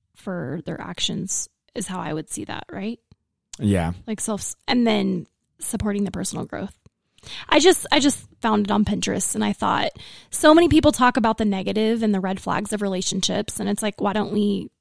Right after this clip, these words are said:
Speaker 1: I, I pulled this and I didn't even share these with you prior to the podcast. So
Speaker 2: No, we just kinda, just kinda did it.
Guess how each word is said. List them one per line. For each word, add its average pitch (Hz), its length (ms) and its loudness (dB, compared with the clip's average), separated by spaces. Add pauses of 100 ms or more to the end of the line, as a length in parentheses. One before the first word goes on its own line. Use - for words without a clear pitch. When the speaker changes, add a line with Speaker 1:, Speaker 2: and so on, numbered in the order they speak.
Speaker 1:
I, 208 220 -6
I 208 100 0
pulled 247 260 0
this 196 280 -2
and 202 520 -4
I 208 120 0
didn't 202 180 0
even 185 200 -2
share - 200 -4
these - 200 -6
with - 180 -8
you 165 320 -10
prior - 340 -8
to - 100 -12
the - 100 -10
podcast. - 680 -10
So - 220 -2
Speaker 2:
No, 104 140 0
we 110 100 0
just 104 200 -4
kinda, 85 320 -4 (680)
just 92 180 -8
kinda 85 160 -2
did 82 160 -2
it. 82 100 -6